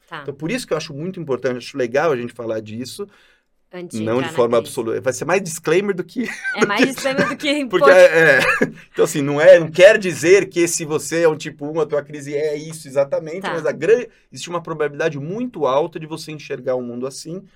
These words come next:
Speaker 2: e vivenciar
Speaker 1: Essa
Speaker 2: determinada
Speaker 1: crise
Speaker 2: crise
Speaker 1: desse
Speaker 2: dessa
Speaker 1: jeito.
Speaker 2: forma, entendeu?
Speaker 1: Tá.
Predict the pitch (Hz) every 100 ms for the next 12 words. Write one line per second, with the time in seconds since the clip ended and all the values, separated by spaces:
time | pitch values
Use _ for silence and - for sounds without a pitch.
0 | _ - 156 165 165 135 147 165 175 185
1 | - 170 160 175 180 _ - 147 147 147
2 | 143 143 143 160 151 151 139 160 156 104
3 | 85 90 107 - 110 151